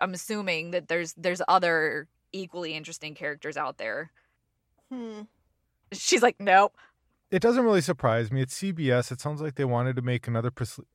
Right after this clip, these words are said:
Speaker 3: police procedural about an F B I agent, and they're like, "Okay, let's have a female F B I agent." Like,
Speaker 1: Yeah.
Speaker 3: okay.
Speaker 2: Yeah.
Speaker 3: Like, should we just create a new one? Well, how about if we use Clarice from Silence of the Lambs? Well, we can't use Hannibal. <laughs> Like, okay.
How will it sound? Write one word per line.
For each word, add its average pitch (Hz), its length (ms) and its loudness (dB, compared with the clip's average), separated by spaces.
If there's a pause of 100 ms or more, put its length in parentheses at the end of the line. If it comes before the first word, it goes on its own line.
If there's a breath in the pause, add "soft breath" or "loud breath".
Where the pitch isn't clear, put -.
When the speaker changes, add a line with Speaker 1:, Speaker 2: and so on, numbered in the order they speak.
(140)
Speaker 3:
police 120 300 0
procedural 107 640 -4
about 101 240 -4
an 104 80 -6
F 104 160 -4
B 117 120 -4
I 87 140 -2
agent, 87 540 -8
and 104 80 -8
they're 95 100 -6
like, 92 300 -8
"Okay, 107 240 -8
let's 90 160 -8
have 110 100 -4
a 113 60 -8
female 143 360 -4
F 87 140 -4
B 82 80 -10
I 80 120 -10
agent." 78 320 -16
Like, 202 80 -4
Speaker 1:
Yeah. - 180 -2
Speaker 3:
okay. 95 280 -4
Speaker 2:
Yeah. 170 280 -16 (200)
Speaker 3:
Like, 113 100 -4
should 113 100 -4
we 110 80 0
just 110 180 -2
create 123 220 2
a 117 60 0
new 113 180 0
one? 170 320 0 (400 soft breath)
Well, 107 80 -2
how 92 160 -2
about 110 220 -2
if 123 140 -4
we 131 100 -4
use 135 180 -4
Clarice 170 340 -2
from 110 160 -4
Silence 110 380 -4
of 131 60 -6
the 139 40 -4
Lambs? 143 380 -2
Well, 117 100 0
we 113 80 0
can't 131 240 -6
use 123 200 -8
Hannibal. 131 500 -4 (180)
<laughs> - 200 -14
Like, 135 200 -4
okay. 147 400 2